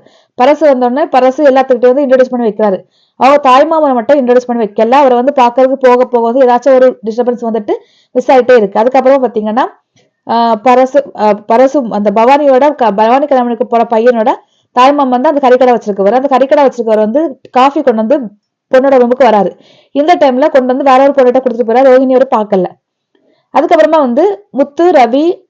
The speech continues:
அண்ணாமலை எல்லாருமே வந்து பசிக்குது, சாப்பிட போலாமான்னு சொல்லிட்டு பேசிட்டு இருக்கும்போது, ஆ, மனோஜையும் கூப்பிடுற பா-, போலான்னு சொல்லிட்டு தேடுறாங்க. எல்லாரும் தேடி பார்க்கும் மனோஜை மட்டும் காணல. அவன் வந்து ரோஹிணியை பார்க்க போயிருப்பான், பார்லர் அம்மா கூட தான் சாப்பிடுவான்னு சொல்லிட்டு போயிடுறாங்க இவங்க மூணு பேர் மட்டும்.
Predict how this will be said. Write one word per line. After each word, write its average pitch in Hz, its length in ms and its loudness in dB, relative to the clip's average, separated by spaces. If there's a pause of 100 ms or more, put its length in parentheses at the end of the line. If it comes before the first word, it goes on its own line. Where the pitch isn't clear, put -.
(120)
அண்ணாமலை 269 480 0
எல்லாருமே 240 300 0
வந்து 247 280 -2
பசிக்குது, 254 400 -4
சாப்பிட 247 480 0
போலாமான்னு 240 220 2
சொல்லிட்டு 220 360 -2
பேசிட்டு 220 120 -4
இருக்கும்போது, 214 680 -2 (460)
ஆ, 233 180 0
மனோஜையும் 294 540 0
கூப்பிடுற 254 300 0
பா-, 240 240 0 (640)
போலான்னு 262 180 4
சொல்லிட்டு 254 340 0
தேடுறாங்க. 233 340 0
எல்லாரும் 262 240 2
தேடி 269 200 2
பார்க்கும் 254 280 -2
மனோஜை 247 260 0
மட்டும் 254 300 -2
காணல. 208 120 -2
அவன் 226 280 0
வந்து 269 80 2
ரோஹிணியை 269 340 2
பார்க்க 226 220 -2
போயிருப்பான், 220 420 -4
பார்லர் 240 180 2
அம்மா 240 180 0
கூட 226 200 -4
தான் 240 160 -4
சாப்பிடுவான்னு 220 220 -2
சொல்லிட்டு 220 340 -2
போயிடுறாங்க 240 240 0
இவங்க 214 200 -2
மூணு 208 200 -4
பேர் 208 100 -2
மட்டும். 185 300 -8